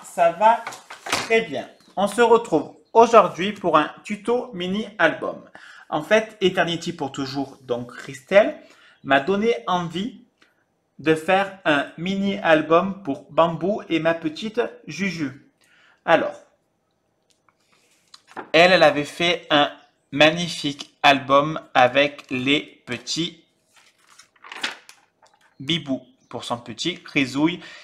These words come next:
qui d'ailleurs j'embrasse très, très fort. Moi, ça va être pour Bambou et Julia. Alors, pour cela, il me faut trois rectangles. Deux qui mesurent quinze centimètres sur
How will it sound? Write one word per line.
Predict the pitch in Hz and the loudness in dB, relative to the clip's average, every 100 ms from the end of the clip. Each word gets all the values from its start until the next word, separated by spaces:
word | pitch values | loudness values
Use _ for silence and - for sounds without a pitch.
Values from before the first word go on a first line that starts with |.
| _ | _
qui | - | -6
d'ailleurs | 127 123 135 160 - | 0 0 4 2 0
j'embrasse | 127 131 127 139 160 - - | -4 -4 2 2 2 -4 -12
très, | - | -12
très | - 139 | -8 -10
fort. | - 92 - - _ _ _ _ _ _ _ _ _ _ _ - | -10 -14 -14 -20 _ _ _ _ _ _ _ _ _ _ _ -6
Moi, | 139 175 | 4 4
ça | - 160 | 4 0
va | 135 | 2
être | 165 - | 2 2
pour | 156 156 151 | -2 -2 6
Bambou | 156 160 165 214 - | 6 6 -2 -6 -6
et | 190 196 196 _ 165 | -8 -8 -14 _ -14
Julia. | 151 131 98 82 - _ - | -10 -8 -8 -10 -12 _ -4
Alors, | 175 170 104 - | 0 2 0 -4
pour | - 277 330 - - - | -2 2 2 0 -18 -16
cela, | - 226 165 101 - _ _ _ - | -6 -2 0 -2 -6 _ _ _ -8
il | 170 | -4
me | 180 | -2
faut | 180 226 247 - - _ | -2 0 -2 -2 -18 _
trois | - - 220 247 - - _ 139 | -18 6 8 8 2 -18 _ 0
rectangles. | 160 165 - 123 117 104 95 92 _ _ _ _ _ _ _ _ _ | 0 2 2 2 2 -10 -12 -14 _ _ _ _ _ _ _ _ _
Deux | 156 160 247 247 - | -12 0 0 0 -8
qui | 180 | -6
mesurent | 170 170 147 156 156 - _ _ | -2 -2 0 0 0 -12 _ _
quinze | 185 196 226 226 226 - | 4 4 4 2 -2 -4
centimètres | - 185 180 190 185 190 214 - - | -4 -2 -2 0 2 6 4 2 -14
sur | - 160 | -6 0